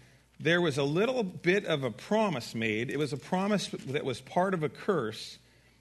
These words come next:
And the curse was on Satan for tempting Adam and Eve to sin. And it says in the curse to Satan right here, "And I will put enmity between you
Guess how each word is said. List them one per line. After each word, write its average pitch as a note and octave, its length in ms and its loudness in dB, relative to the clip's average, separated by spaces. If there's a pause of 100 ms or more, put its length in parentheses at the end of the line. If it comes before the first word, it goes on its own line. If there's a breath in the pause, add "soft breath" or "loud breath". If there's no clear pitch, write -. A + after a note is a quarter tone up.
(280 soft breath)
And D3 180 0
the C#3+ 40 -4
curse G#3 340 4
was G3+ 160 2
on F#3 200 0
Satan D3+ 520 0
for - 180 -6
tempting D#3+ 520 -2
Adam D3 240 0
and D3 100 -2
Eve C#3 180 -4
to - 80 -10
sin. A#2 500 -4 (680 soft breath)
And C#3+ 160 0
it - 120 -6
says F3+ 500 0
in D#3 140 -2
the D3+ 60 -2
curse E3+ 360 -2
to E3+ 100 -8
Satan C3 680 -2
right E3+ 420 -2
here, B2 640 -2 (460 soft breath)
"And B2 140 -6
I D3+ 200 -2
will F3+ 140 0
put E3 320 -2
enmity D#3 500 -4
between A#2+ 500 -4
you D#3+ 460 -2